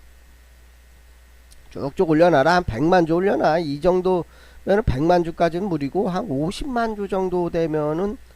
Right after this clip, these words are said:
완벽하지 않을까. 석세스. 완벽하지 않을까. 오십만 주 정도만 해놓으면은 내일도 또 짭짤할 것 같아요.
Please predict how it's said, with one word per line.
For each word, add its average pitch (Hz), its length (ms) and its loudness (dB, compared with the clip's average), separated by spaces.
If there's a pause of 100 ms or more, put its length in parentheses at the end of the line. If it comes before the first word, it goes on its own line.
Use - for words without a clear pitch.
(320)
완벽하지 180 640 -2
않을까. 113 720 -4
석세스. 147 880 -8 (140)
완벽하지 120 520 -10
않을까. 85 380 -12
오십만 160 640 -8
주 151 100 -12
정도만 135 340 -10 (480)
해놓으면은 127 760 -4
내일도 135 400 -4
또 196 140 -6
짭짤할 - 640 -6
것 - 140 -14
같아요. 110 580 -8